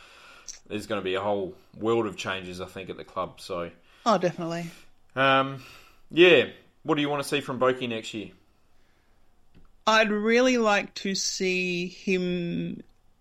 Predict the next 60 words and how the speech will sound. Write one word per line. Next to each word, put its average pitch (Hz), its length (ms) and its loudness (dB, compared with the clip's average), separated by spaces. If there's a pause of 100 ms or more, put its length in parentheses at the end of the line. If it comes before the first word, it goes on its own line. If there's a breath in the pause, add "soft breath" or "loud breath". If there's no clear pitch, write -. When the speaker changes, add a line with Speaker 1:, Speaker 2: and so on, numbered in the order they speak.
(380)
Speaker 2:
be 208 200 4
in 196 80 2
a 190 40 2
position 202 720 -4
to 196 280 4
have 180 260 2
more, 185 260 0 (180)
what 185 160 0
I 175 120 6
just 175 240 -4
talked 180 160 -2
about, 170 180 0
captain's 175 380 -4
clearances. 165 680 -2 (460 loud breath)
Like 180 140 2
those 180 180 6
moments 190 420 2
where 170 500 2
he 196 160 -2
takes 180 320 -4
hold 175 260 0
of 175 100 -6
the, 165 360 -2
the 170 100 -6
game 165 240 0
by 160 120 0
the 160 80 -6
scruff 165 300 -4
of 170 60 0
the 165 60 0
neck 165 240 -6
and 170 80 -2
he, 160 300 -4 (340)
you 170 120 0
know, 160 100 0 (100)
delivers 185 400 4
to - 120 -4
someone 175 560 2 (440 loud breath)
on 202 100 6
a 190 40 6
lead 196 480 4 (560 loud breath)
and 190 160 0
they 185 80 2
take 196 240 -2
a 202 60 -2
mark 196 320 -2
and 190 180 -6
then, 196 200 -2
you 190 60 0
know, 196 380 -2
maybe 190 260 0
in 185 60 0
a 185 40 -4
kick 190 240 -2
or 196 80 4
two 196 220 2
it 180 80 0
becomes 185 280 -4
a 180 40 -6
goal. 175 380 0